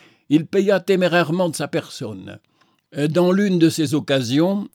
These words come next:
après la levée du siège de Gergovie, il fut sur le point d'être pris par des cavaliers arvernes, et il laissa entre leurs mains son épée. Plus tard, quand la guerre fut terminée, on la retrouva dans un temple où les Gaulois l'avaient suspendue.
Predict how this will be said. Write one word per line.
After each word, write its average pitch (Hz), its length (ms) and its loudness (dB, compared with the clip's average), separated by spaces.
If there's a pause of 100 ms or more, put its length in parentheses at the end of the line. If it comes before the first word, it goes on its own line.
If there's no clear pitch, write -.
après 139 480 0
la 139 140 0
levée 131 360 0
du 123 120 -4
siège 147 480 0
de 113 200 -8
Gergovie, 135 640 -4 (480)
il 156 140 2
fut 190 200 -4
sur 170 220 0
le 165 120 4
point 175 300 0
d'être 160 260 0
pris 165 240 -2
par 139 260 -6
des 143 100 -4
cavaliers 147 460 -2
arvernes, 117 760 -6 (260)
et 143 320 0
il 151 140 2
laissa 151 380 0
entre 139 320 -4
leurs 117 200 -6
mains 139 220 -4
son 120 220 -8
épée. 139 400 -4 (680)
Plus 117 180 -12
tard, 156 380 -4
quand 117 220 -8
la 113 160 -6
guerre 123 240 -4
fut 123 160 -8
terminée, 151 540 -2 (640)
on 147 140 2
la 180 80 2
retrouva 170 640 0
dans 151 240 -2
un 151 140 2
temple 180 640 -4
où 143 180 2
les 143 180 2
Gaulois 156 500 4
l'avaient 143 240 -2
suspendue. 113 720 -10